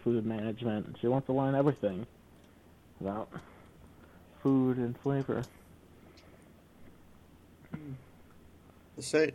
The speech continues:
Speaker 2: next up, we're gonna take turns asking each other questions. The person asked is the next person to a-, ask someone a question. Come up with your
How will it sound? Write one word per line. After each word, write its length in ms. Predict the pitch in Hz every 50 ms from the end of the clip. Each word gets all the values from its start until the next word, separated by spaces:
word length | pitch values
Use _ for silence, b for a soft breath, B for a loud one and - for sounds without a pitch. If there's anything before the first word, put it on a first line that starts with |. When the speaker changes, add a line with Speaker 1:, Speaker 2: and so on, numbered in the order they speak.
| -
Speaker 2:
next 420 | 127 151 185 208 226 - - - -
up, 240 | 107 107 - - - - - -
we're 120 | - 135 139
gonna 380 | 131 151 147 147 147 139 135
take 360 | 131 131 - - 165 156 - -
turns 340 | - 143 131 127 127 127
asking 400 | 123 117 120 127 - - 131 120
each 160 | 117 110 - -
other 180 | 110 104 110
questions. 840 | 107 - - 107 - - - - - - - - - - - - - - - - - - - - - - - - - - - - - - - - - -
The 60 | -
person 340 | - - 185 185 - 160 143
asked 420 | 131 131 131 131 - - - - -
is 180 | - 123 120 -
the 100 | - 120
next 240 | 120 120 - -
person 320 | - - 120 117 - - 113
to 120 | - 110 110
a-, 140 | 110 - - - - -
ask 260 | 110 110 107 - - -
someone 260 | - 120 117 117 113
a 60 | 110
question. 560 | 110 - - 120 123 - - - 110 107 131 - - - - -
Come 100 | 151 156
up 180 | 160 143 -
with 160 | - - -
your 160 | 123 123 127